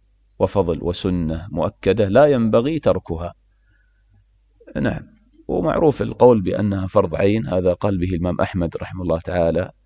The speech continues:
وهو قول عند بعض الحنفية وكذلك عند بعض الشافعية. و، آه، الذين قالوا سنة استدلوا بحديث النبي صلى الله عليه وسلم: "صلاة الجماعة أفضل من صلاة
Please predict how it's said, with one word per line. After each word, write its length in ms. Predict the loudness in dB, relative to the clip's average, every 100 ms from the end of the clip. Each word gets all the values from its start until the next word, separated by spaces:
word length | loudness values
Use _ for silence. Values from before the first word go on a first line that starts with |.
| _ _ _ _
وهو 200 | -4 -2
قول 360 | 2 2 2 0
عند 420 | -8 -6 -4 -4
بعض 280 | -2 -2 -4
الحنفية 800 | -8 -10 -8 -6 -4 -2 -2 -2
وكذلك 640 | -4 -6 -4 -2 -2 -4
عند 140 | -6 -4
بعض 180 | -4
الشافعية. 680 | -6 -6 -6 -6 -8 -8 -10 -16 _ _ _ _ _ _ _ _ _
و، 440 | -10 2 4 4 0 -10 -20 -20 _ _ 0
آه، 880 | 4 4 2 -2 -4 -6 -8 -12 -16 -18 -20 _ _ _ _ -20 _ _ _ _ _ _ _ _ 0
الذين 340 | 4 4 4
قالوا 360 | 2 4 4 2
سنة 580 | 2 2 2 -2 -6 -12 _
استدلوا 480 | -2 0 2 2 2
بحديث 420 | 0 -2 -2 0
النبي 260 | 0 -2 -4
صلى 160 | -6
الله 80 | -6 -2
عليه 100 | -2
وسلم: 100 | -2
"صلاة 300 | -2 0 0 0
الجماعة 460 | 0 2 0 -2
أفضل 260 | 0 0 0
من 140 | 0
صلاة 300 | -2 0 0